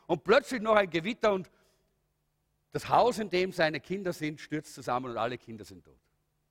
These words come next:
All das wird ihm an einem Tag,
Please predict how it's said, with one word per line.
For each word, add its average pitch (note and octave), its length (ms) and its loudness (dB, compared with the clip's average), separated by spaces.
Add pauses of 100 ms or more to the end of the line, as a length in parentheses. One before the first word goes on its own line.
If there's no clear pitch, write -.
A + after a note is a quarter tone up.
(1500)
All D4 240 8
das A#3+ 500 2 (300)
wird A3 220 2
ihm A#3 160 -2 (100)
an G3+ 200 4
einem D4 420 2
Tag, G#3 400 0